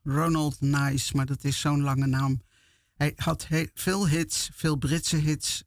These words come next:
in, in, eh, in verband met de Cockney Rebel. Maar ook daarna heeft hij nog heel veel albums ge-,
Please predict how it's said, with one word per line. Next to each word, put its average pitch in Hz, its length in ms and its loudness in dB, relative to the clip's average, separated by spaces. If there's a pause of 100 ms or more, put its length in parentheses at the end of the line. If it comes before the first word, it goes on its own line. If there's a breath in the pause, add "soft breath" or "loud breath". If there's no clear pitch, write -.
(300)
in, 156 280 0
in, 147 260 2
eh, 147 260 2 (260)
in 156 140 2
verband 156 340 2
met 147 180 2
de - 120 -8
Cockney 143 360 0
Rebel. 147 400 0 (300 soft breath)
Maar 151 180 2
ook 156 180 0
daarna 151 480 2
heeft 156 220 0
hij 147 100 2
nog 143 160 0
heel 156 160 2
veel 147 220 -2
albums 147 420 0
ge-, 139 280 -2